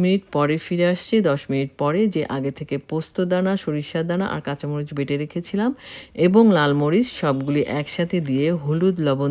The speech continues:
দিয়ে মেখে রাখছি আরও বিশ মিনিটের জন্য। ঠিক বিশ মিনিট পরে আমি যে কড়াইতে রান্না করব, সেই কড়াইতে দিয়ে দিচ্ছি আধা কাপ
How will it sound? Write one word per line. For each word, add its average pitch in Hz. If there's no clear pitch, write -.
দিয়ে 156
মেখে 143
রাখছি -
আরও 220
বিশ 165
মিনিটের 120
জন্য। 104
ঠিক 254
বিশ 220
মিনিট 233
পরে 214
আমি 151
যে 147
কড়াইতে 147
রান্না 190
করব, 185
সেই 139
কড়াইতে 143
দিয়ে 151
দিচ্ছি 147
আধা 156
কাপ 151